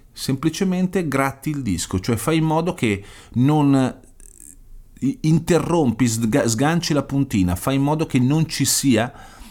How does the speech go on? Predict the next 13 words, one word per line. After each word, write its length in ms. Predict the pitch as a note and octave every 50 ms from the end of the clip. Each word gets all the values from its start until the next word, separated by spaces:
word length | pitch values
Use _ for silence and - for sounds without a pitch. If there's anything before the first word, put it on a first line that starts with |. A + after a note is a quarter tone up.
| - - -
la 180 | G#2+ A2+ A#2
possibilità 1000 | A#2 - E3 D#3+ - - C#3+ A#2 A2 A#2 A2 - G#2+ F#2+ F#2 F#2+ G2+ G#2+ - - - - - -
di 200 | G2 G#2+ G#2+ G2+
far 260 | - C3 A#2+ A#2+ -
partire 420 | - B2+ - - - F#2 F2 F2
quella 260 | F2 - F2 D#2 D#2
canzone, 380 | - F#2 E2 E2 - - C#2+ D#2+
di 120 | F2+ G2
cantare, 540 | - - A#2 G#2+ G#2+ G#2 F#2+ E2 B1+ C2 E2+
di 80 | F2+ F#2+
suonare 420 | - - C3 A2+ F2 E2 E2 D#2+
quella 260 | - D#2+ D#2 D2 -
canzone. 600 | - - - D2+ - - - - - - - -